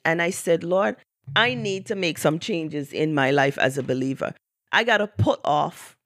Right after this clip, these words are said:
some things, and I gotta replace them with some other things." And so this chapter, this book right here, Ephesians, particularly this chapter,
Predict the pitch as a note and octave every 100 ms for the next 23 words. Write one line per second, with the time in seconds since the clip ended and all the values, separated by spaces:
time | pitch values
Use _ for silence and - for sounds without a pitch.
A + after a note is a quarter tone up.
0 | _ - C#3+ C#3+ - G3 F4+ F#4+ - -
1 | _ _ - C#3+ C#3+ C#3+ C#3 C#3 C#3 C#3+
2 | - G#3 F3 E3+ - - - _ _ _
3 | _ _ _ C#3+ D#3+ C#3+ C#3+ - - C3
4 | - _ _ - F3+ D#3 D3+ C3+ - -
5 | - - _ _ _ _ G3+ G3+ - A3
6 | F#3+ D3 D4 F#4+ - - - _ - D#3+
7 | - C#3+ C3 C#3+ A3+ - - C#3 F#3+ -
8 | C#3 - C3+ B2+ - - - A3+ F#3 D3+
9 | D3 - - F3 D3+ C#3 C#3 D3 C3 C#3+
10 | B2